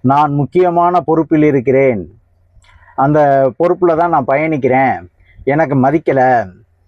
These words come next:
எனக்கு ரெஸ்பான்ஸ் இல்ல, நான் அதனால பொறுப்பை விட்டு விலகுகிறேன்" அப்படின்னு சொல்லி கண்டபடி யாரு வேணாலும் பதிவிடலாம். அவங்க பின்னாடி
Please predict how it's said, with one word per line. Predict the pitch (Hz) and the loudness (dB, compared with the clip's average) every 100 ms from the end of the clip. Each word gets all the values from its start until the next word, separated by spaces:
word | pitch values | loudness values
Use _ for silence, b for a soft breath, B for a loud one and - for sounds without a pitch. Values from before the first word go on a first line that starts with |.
| _ - | _ -4
எனக்கு | 147 170 147 | -2 -2 -2
ரெஸ்பான்ஸ் | 139 143 - 196 175 147 | -2 -2 -2 -2 -2 -2
இல்ல, | 123 120 131 120 87 - _ _ - | 0 2 2 0 -4 -14 _ _ -4
நான் | 143 151 135 | -2 0 0
அதனால | 151 170 175 170 | 0 0 0 0
பொறுப்பை | 170 190 180 175 | 0 -2 0 -2
விட்டு | 151 160 | 0 0
விலகுகிறேன்" | 151 175 156 151 156 135 101 - - - - - | 0 0 0 0 -2 -2 -6 -12 -18 -18 -16 -6
அப்படின்னு | 127 127 165 | -4 -2 -2
சொல்லி | 147 156 165 170 139 113 104 92 _ b b | 0 0 0 2 2 0 -2 -4 _ b b
கண்டபடி | - 160 175 175 175 160 143 139 151 135 147 175 165 135 - - | -4 -2 0 2 4 4 4 2 2 2 2 2 2 0 -4 -4
யாரு | 139 165 170 | 0 0 0
வேணாலும் | 156 156 156 160 139 - _ _ | -2 0 0 0 -4 -10 _ _
பதிவிடலாம். | 147 160 175 151 143 147 156 _ - b b | -2 0 0 0 2 2 0 _ -20 b b
அவங்க | 120 151 160 156 143 135 120 | -2 0 0 2 2 0 0
பின்னாடி | 165 180 175 170 | 0 2 2 0